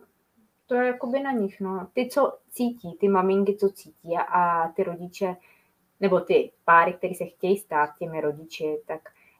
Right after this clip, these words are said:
tam samozřejmě většinou se o to snaží a neříkají, jako čtyřicet je málo až v padesáti. Ty většinou se už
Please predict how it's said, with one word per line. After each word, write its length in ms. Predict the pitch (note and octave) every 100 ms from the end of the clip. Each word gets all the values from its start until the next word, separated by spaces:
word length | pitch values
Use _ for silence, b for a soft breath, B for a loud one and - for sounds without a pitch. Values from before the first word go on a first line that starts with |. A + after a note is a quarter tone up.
| _
tam 180 | F3+ E3+
samozřejmě 520 | - E3 E3 E3+ E3+
většinou 360 | D#3+ D#3+ F3+ E3
se 140 | -
o 80 | -
to 120 | F#3
snaží 540 | F3+ F#3+ E3 F3+ E3 -
a 60 |
neříkají, 440 | F3 E3+ G3+ F3+ D#3
jako 160 | -
čtyřicet 480 | - - E3+ E3+ F3+
je 100 | F3+
málo 420 | F3 D3 D3 D#3 D3
až 220 | - -
v 200 | - -
padesáti. 600 | C#3+ C3 C3 D#3 B2 - -
Ty 80 | D#3+
většinou 460 | D3+ D3+ E3 C#3+
se 120 | D3
už 120 | D3+